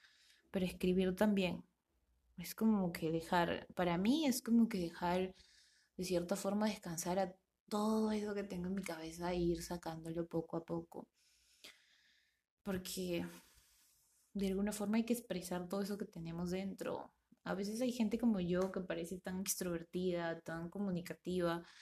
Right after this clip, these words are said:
que en realidad es súper reservada. O sea, puedo hablarte de cosas banales y tú no te vas a dar cuenta.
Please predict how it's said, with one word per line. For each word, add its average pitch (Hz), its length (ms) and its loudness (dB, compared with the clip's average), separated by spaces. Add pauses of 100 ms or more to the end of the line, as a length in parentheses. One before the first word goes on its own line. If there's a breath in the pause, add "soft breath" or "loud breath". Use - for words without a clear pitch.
(320 loud breath)
que - 80 -4
en 180 100 0
realidad 180 460 2
es 196 120 -2
súper 220 360 4
reservada. 185 840 0
O - 120 -8
sea, 160 400 -2
puedo 196 180 -2
hablarte 180 360 2
de 202 80 -2
cosas 180 280 0
banales 156 600 -2 (800 loud breath)
y 170 120 -4
tú 175 120 -2
no 175 100 0
te 175 80 -2
vas 175 140 0
a 151 60 -2
dar 156 200 -2
cuenta. 165 500 0